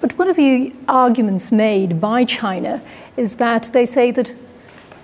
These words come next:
difficulties here in Southeast Asia or in Asia, let's say, for example, disputes over the South China Sea,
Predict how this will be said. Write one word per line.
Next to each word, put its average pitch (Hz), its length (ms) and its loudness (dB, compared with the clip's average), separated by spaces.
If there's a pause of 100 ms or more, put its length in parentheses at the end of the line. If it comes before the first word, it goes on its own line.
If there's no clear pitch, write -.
(120)
difficulties 247 560 0
here 233 280 2
in 196 500 -4 (640)
Southeast 214 340 -4
Asia 302 220 0
or 220 60 2
in 185 100 -2
Asia, 339 520 2 (100)
let's - 200 -10
say, 190 240 -2
for 185 140 -4
example, 208 480 -4
disputes 196 400 -6
over 185 120 -2
the 202 80 -14
South 196 260 -2
China 190 300 -6
Sea, 233 420 -2